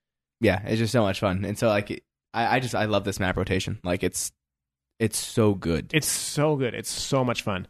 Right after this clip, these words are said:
Speaker 1: It's so good. Some people are, are come, like, so there's, uh, been tons of posts about how this playlist should stay in the game. And then every single post has, like, some comments, and they're always like, so they're either, "Yes, I love it, except for X."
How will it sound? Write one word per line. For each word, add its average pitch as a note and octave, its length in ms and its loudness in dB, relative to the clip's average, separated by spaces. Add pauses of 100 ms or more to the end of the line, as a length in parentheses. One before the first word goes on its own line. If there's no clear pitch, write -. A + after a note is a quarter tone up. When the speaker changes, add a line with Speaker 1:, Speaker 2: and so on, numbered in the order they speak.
(120)
Speaker 1:
It's - 100 -18
so A#2 120 2
good. G2+ 140 2
Some D3+ 160 2
people D3 240 -2
are, A#2 260 4
are F#2+ 340 0 (280)
come, A2+ 180 4
like, G#2+ 440 2
so B2 240 2
there's, A#2+ 680 0 (280)
uh, G#2+ 180 4
been F#2+ 500 0 (120)
tons G#2+ 400 -2
of - 100 -6
posts - 340 2
about F#2+ 200 -2
how G2 120 2
this F#2 160 0
playlist F#2 300 0
should F#2 180 -6
stay F2 640 0
in G#2+ 120 0
the G2+ 80 2
game. F2 300 -2
And G2 160 -2
then F#2+ 100 0 (100)
every C3 220 4
single C3+ 240 -2
post A2 280 2
has, G2 360 0 (460)
like, A2 120 0
some A#2 200 0
comments, A2 380 2
and G#2 140 0
they're G#2+ 100 2
always C#3+ 380 2
like, A2+ 160 0
so A2 280 0
they're A#2 200 2
either, A#2+ 540 0 (280)
"Yes, C#3 220 4
I C3 40 0
love A#2+ 220 4
it, - 100 -2
except - 400 0
for A2+ 380 2
X." - 400 -2